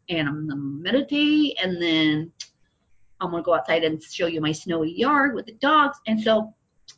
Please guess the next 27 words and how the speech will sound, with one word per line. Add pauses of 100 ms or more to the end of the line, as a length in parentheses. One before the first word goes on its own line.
that's
kind
of
showing
the
journey,
but
you
can
also
do
things
on
there
like (380)
your
weight
loss
journey,
even
if
you're (180)
a
relationship
coach,
right? (400)
Um,